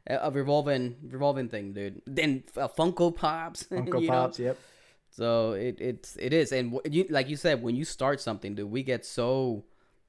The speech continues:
Speaker 1: it's just obsessed. It's like, like, we need to know everything. We want it all, you know.
Speaker 2: Mm-hmm.
Speaker 1: You just wanna go and just, gra, gra, gra, gra, just, you know,
Speaker 2: Exactly.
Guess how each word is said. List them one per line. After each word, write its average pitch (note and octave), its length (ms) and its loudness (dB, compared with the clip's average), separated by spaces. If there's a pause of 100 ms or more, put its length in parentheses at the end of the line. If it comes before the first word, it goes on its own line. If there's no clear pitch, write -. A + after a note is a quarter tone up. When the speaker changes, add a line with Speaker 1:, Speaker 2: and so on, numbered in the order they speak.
(120)
Speaker 1:
it's B2+ 220 -6
just C3+ 280 -2
obsessed. - 760 -6 (180)
It's G#2+ 180 -10
like, G#2+ 240 -4 (220)
like, B2 200 -2
we C3+ 120 -2
need B2+ 140 0
to G2+ 60 -10
know A2 180 -4
everything. D#3+ 380 0
We A#2 100 -2
want A2 240 -2
it A2 80 -4
all, D#3 440 6
you B2 140 0
know. C3+ 140 0
Speaker 2:
Mm-hmm. A#2 120 0
Speaker 1:
You A#2+ 60 0
just B2+ 160 -4
wanna A#2+ 180 -2
go C3 220 2
and B2 100 -4
just, A2 180 -10
gra, E3 200 -2
gra, D#3 160 -8
gra, D#3 180 -8
gra, C#3+ 180 -10
just, B2 220 -10 (160)
you G#2+ 60 -8
know, G#2 60 -6
Speaker 2:
Exactly. A2 480 -4